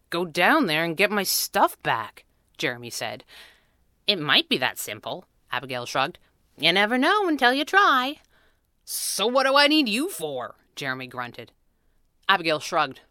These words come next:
"Search me," she said. "If you're gonna follow up a lead I found, I would say you are satisfied with my investigation thus far,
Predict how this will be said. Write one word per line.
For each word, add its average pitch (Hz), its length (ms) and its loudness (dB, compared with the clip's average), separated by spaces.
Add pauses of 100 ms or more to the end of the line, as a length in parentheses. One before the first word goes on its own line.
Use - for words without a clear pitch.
(240)
"Search - 360 -4
me," 175 500 0
she - 180 -14
said. 156 280 -4 (560)
"If 160 120 -14
you're 214 100 -4
gonna 269 220 0
follow 247 340 4
up 220 100 4
a 180 60 -2
lead 202 240 -2
I 196 200 6
found, 254 380 -2 (360)
I 320 160 4
would 233 180 -4
say 180 200 -2
you 165 140 -4
are 147 100 0
satisfied 151 640 2
with 147 100 -8
my 170 160 -2
investigation 156 800 -4
thus 110 200 -14
far, 101 200 -8